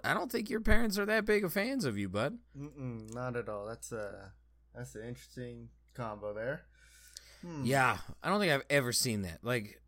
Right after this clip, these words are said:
Speaker 1: <laughs> I've been telling this story to everybody, like, literally anyone who listens, and it's the same thing. Uh, I mean,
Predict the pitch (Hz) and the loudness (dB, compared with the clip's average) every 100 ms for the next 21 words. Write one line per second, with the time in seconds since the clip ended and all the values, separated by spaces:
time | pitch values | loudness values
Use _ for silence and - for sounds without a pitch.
0 | _ _ - - - - - - - - | _ _ -2 2 2 0 -4 -8 -10 2
1 | 196 185 202 226 185 156 - 156 143 117 | 6 8 12 12 12 8 8 8 8 8
2 | 131 113 120 104 98 101 131 170 156 143 | 6 8 6 6 6 6 6 8 8 8
3 | 139 151 151 143 127 123 120 113 113 101 | 10 10 10 10 8 6 4 4 0 0
4 | 120 117 120 - 156 139 127 139 117 - | 0 0 0 4 6 4 2 0 0 -2
5 | - - - - - 135 127 123 120 117 | -12 -20 -20 -18 -2 4 8 8 8 8
6 | 113 107 - 147 139 160 165 | 4 0 -6 0 2 4 2